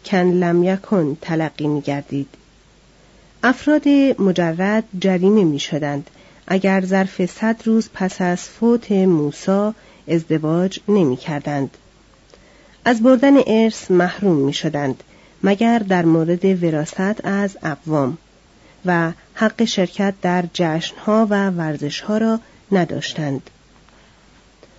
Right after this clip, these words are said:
بیوه زنان و زنان مطلقه فقط در صورتی ارث می‌بردند که ظرف شش ماه پس از وفات شوهر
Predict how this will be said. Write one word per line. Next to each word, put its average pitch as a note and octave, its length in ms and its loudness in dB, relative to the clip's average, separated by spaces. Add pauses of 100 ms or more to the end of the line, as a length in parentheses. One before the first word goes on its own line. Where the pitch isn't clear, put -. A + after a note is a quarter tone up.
(500)
بیوه C#4 260 6
زنان D4 440 6
و C4+ 80 4
زنان A3+ 480 4
مطلقه E3+ 920 0 (340)
فقط B3 420 0 (240)
در F#3 140 2
صورتی G#3 640 -2
ارث A#3 360 -2
می‌بردند A3+ 720 2
که B3 300 0 (460)
ظرف F#3 480 0
شش C4 480 -4
ماه A3+ 360 0 (400)
پس A#3 260 0
از G#3+ 260 2
وفات E3+ 500 -2
شوهر F#3 640 -4